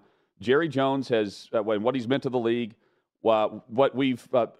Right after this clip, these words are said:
come to know him as, as one of the owners, and the whole story behind America's team – I do want to see them, see them, uh, reach that threshold. It's not gonna be with McCarthy. Greg, uh, Greg Olsen said on the broadcast yesterday,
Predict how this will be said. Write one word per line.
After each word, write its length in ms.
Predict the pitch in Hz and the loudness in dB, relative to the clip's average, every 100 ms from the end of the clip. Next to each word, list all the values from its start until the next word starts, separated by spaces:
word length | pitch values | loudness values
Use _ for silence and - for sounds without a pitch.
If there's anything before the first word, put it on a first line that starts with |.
| 120 - | -20 -14
come 240 | - 151 143 | 0 0 0
to 100 | 131 | -2
know 300 | 123 131 127 | 4 4 4
him 240 | 123 117 | 2 0
as, 460 | 117 117 104 98 95 | 0 0 0 -4 -2
as 220 | 113 107 | 0 0
one 160 | 101 120 | 0 -2
of 60 | |
the 140 | 113 113 | 0 0
owners, 480 | 110 92 87 - - | 0 -2 -4 -6 -4
and 120 | 120 | -2
the 60 | 110 | 2
whole 180 | 131 147 | 2 0
story 500 | - 151 139 123 110 | 0 2 4 4 2
behind 480 | 107 110 113 107 - | 0 2 0 0 -2
America's 640 | 104 104 123 139 123 113 | -2 2 2 2 0 -6
team – 400 | - 120 92 82 78 _ _ _ | -4 -2 -2 -4 -10 _ _ _
I 140 | 131 147 | 0 0
do 260 | 107 156 | 0 0
want 140 | 170 160 | 2 0
to 60 | |
see 160 | 123 143 | -2 -6
them, 240 | - 123 - | -2 -2 -4
see 220 | 120 - 135 | -8 -4 -2
them, 200 | 117 110 | -2 0
uh, 60 | |
reach 260 | 110 127 131 | -2 -2 -2
that 200 | 135 123 | 0 0
threshold. 460 | - 127 - 90 78 | 0 -2 0 -2 -2
It's 140 | 127 | -4
not 160 | 175 202 | -2 0
gonna 140 | 170 | 0
be 100 | 139 | 0
with 120 | 156 135 | -2 -4
McCarthy. 540 | 113 131 127 - 71 - _ _ - | 0 2 2 -2 -12 -16 _ _ -4
Greg, 240 | 120 175 135 | -2 -2 -2
uh, 60 | |
Greg 260 | 135 131 175 | -2 -2 0
Olsen 380 | 156 151 127 110 | 0 -2 -6 -6
said 380 | 127 117 98 76 _ _ _ _ _ | -2 -2 -2 -10 _ _ _ _ _
on 120 | - 117 | -4 -2
the 80 | |
broadcast 560 | 104 120 139 127 107 95 | 0 2 0 0 -4 -2
yesterday, 580 | 104 95 90 82 78 | -4 -4 -6 -4 -4